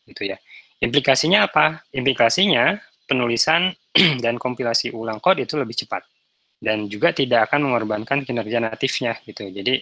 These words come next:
dari sisi performa pun nggak jauh beda dengan yang natif, gitu. Nah, untuk menggunakan hot reload, ini juga bergantung pada lingkungan kode yang Anda gunakan, ya. Misalkan Anda menggunakan I D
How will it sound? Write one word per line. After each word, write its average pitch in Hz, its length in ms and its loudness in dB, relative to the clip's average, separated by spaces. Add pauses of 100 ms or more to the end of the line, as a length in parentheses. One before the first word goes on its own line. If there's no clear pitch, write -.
(120)
dari 113 260 -4
sisi 107 240 -4
performa 107 460 -4
pun 165 180 -4
nggak 104 160 -2
jauh 101 140 -8
beda 107 180 -2
dengan 101 240 -4
yang 95 160 -8
natif, - 400 -16
gitu. - 320 -20 (1400)
Nah, 135 160 4
untuk 143 220 2
menggunakan 143 420 6
hot 139 160 0
reload, 143 380 4 (480)
ini 147 180 0
juga 123 240 2
bergantung 117 400 -2
pada 139 480 2 (540)
lingkungan 127 560 0 (480)
kode 120 260 2
yang 120 160 4
Anda 107 140 -2
gunakan, 107 440 -4 (120)
ya. 98 160 -6 (560)
Misalkan 131 340 2
Anda 127 220 2
menggunakan 123 920 0
I 110 140 6
D 107 40 -2